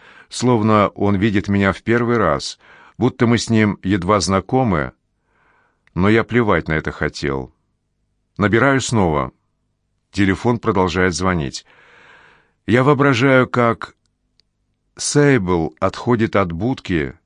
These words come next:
идет по улице, заходит в одну из башен Всемирного торгового центра,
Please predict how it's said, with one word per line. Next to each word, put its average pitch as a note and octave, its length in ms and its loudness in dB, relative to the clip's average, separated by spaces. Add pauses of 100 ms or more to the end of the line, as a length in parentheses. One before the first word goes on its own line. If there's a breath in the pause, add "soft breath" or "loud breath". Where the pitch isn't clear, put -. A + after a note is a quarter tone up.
идет A2 300 0
по G#2+ 100 0
улице, G#2 720 0 (460 loud breath)
заходит A2+ 500 0
в G#2+ 80 2
одну G#2+ 260 2
из F2+ 140 -2
башен G#2 420 -2
Всемирного G2+ 600 0
торгового F2+ 540 0
центра, B2 580 -2